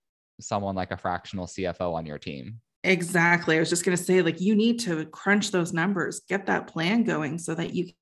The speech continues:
Speaker 2: can see the proof in front of your eyes that says, "Okay, you can handle bringing on a new hire."
Speaker 1: Mm-hmm.
Speaker 2: Because so often, like, s-,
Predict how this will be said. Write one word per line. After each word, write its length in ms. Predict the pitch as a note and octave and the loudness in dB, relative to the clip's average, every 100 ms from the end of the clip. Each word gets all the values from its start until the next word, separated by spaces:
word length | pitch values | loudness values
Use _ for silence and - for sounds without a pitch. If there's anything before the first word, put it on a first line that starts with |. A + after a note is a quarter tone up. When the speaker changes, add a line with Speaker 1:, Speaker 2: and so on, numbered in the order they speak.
| - | -8
Speaker 2:
can 140 | E3+ | -6
see 240 | E3+ - A#3 | -6 -4 -2
the 100 | G3+ | -2
proof 360 | - C#4 C4 | 0 2 2
in 100 | E3 | 0
front 180 | E3+ G#3 | -2 0
of 40 | G3+ | 2
your 160 | F#3+ | 2
eyes 360 | B3+ F3 F3+ - - - - - | 4 2 0 -4 -16 -18 -6 0
that 180 | F3+ | 0
says, 320 | - F#3 F#3 F#3 | 6 6 6 4
"Okay, 480 | F#3 F#3 A#3 E3+ - - - | 0 2 2 2 -2 -16 -6
you 220 | E3+ A#3+ | 0 0
can 200 | B3+ B3 | 0 0
handle 420 | G#3+ F#3 B3 G#3 D#3 | 0 0 0 0 -2
bringing 360 | E3 E3+ E3 | -4 -4 -2
on 420 | E3+ F3 F3 E3+ - - | -2 -2 -2 -4 -8 -4
a 100 | F3 | 0
new 200 | F3+ E3 | 0 0
hire." 580 | - F#3+ G#3 B2 - - - - - | 0 2 2 0 -8 -18 -20 -8 2
Speaker 1:
Mm-hmm. 60 | F#3+ | 2
Speaker 2:
Because 340 | C#3 F#3+ F#3 | 4 2 4
so 200 | G3+ G3+ | 6 8
often, 420 | F#3+ B3+ C4+ F3+ | 8 6 6 4
like, 160 | E3+ D#3+ | 4 2
s-, 160 | - | -2